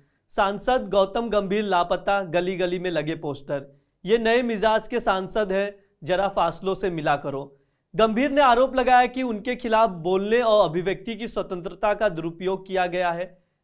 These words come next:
कानूनी नोटिस दिए जाने के बावजूद आज तक कोई प्रतिक्रिया नहीं मिली। आज सुनवाई के दौरान गौतम गंभीर के वकील ने कहा, "आर्टिकल्स बेहद दुर्भावनापूर्ण हैं,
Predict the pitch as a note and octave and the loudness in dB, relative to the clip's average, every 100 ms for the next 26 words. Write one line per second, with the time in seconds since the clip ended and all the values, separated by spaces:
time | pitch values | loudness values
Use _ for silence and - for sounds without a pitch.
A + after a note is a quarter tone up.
0 | - G#3+ G3+ A#3 B3+ B3+ B3 C4 G#3+ G#3 | 0 2 2 0 -2 -2 -2 -2 -4 -2
1 | A#3 A3 G#3 G#3+ G#3+ F3 E3+ F3+ E3 G#3+ | 0 0 0 0 -2 2 2 2 0 -4
2 | G#3+ - _ _ F#3 F#3+ G3+ A#3+ A3+ G3+ | -6 -12 _ _ 2 4 4 0 -2 0
3 | G#3 G#3 F3+ F3+ F3 F3+ G3+ G3+ G3+ D#3+ | 0 -2 -6 -6 -10 -6 0 0 0 -4
4 | E3+ C#3+ C3+ C3+ _ _ _ _ _ G3 | -6 -6 -10 -14 _ _ _ _ _ 4
5 | A3+ A#3 B3+ A#3 A3+ B3+ C4 A3 A3 A#3 | 4 4 -4 0 2 2 0 0 2 0
6 | A3 G#3 G#3 A3+ G#3+ G3 G#3+ A3 A3+ G3 | 0 -2 -2 -2 -2 -2 -4 -2 -2 -2
7 | - A3 A#3 A3 G#3 E3 F#3 G3 - _ | -2 -4 -2 0 0 2 2 -2 -12 _
8 | - F3+ F3 F#3+ A#3 A#3 F3+ F#3+ F#3 G3+ | 0 2 2 -2 -2 -2 -2 0 0 0
9 | F3 F3+ E3 F3 F#3 G3 F#3+ F#3 G3+ F#3 | -2 -2 0 0 0 -4 -2 -4 -4 -4
10 | G3+ G#3 | -6 -10